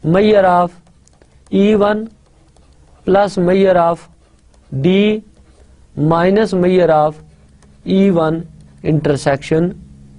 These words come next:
D। This is further equal to measure of ई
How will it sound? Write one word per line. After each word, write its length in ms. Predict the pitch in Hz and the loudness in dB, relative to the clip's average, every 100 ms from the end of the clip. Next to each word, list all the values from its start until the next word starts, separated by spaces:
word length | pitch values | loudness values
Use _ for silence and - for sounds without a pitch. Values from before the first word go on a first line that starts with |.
| - - - - - - - - - 135 | -20 -20 -20 -20 -20 -20 -20 -20 -10 0
D। 240 | 147 - - - - - - - - - - - - - - - - - - - - - - - | 0 0 -6 -18 -20 -20 -20 -20 -20 -20 -20 -20 -20 -20 -20 -20 -20 -20 -20 -20 -20 -20 -20 -6
This 220 | 160 190 220 | -2 0 0
is 120 | 185 | 0
further 360 | 196 196 220 | 0 2 2
equal 380 | 226 214 220 208 | 2 0 0 0
to 120 | 214 202 | 0 0
measure 340 | 190 202 196 | 0 2 2
of 220 | 185 - | 0 -2
ई 120 | 180 | -2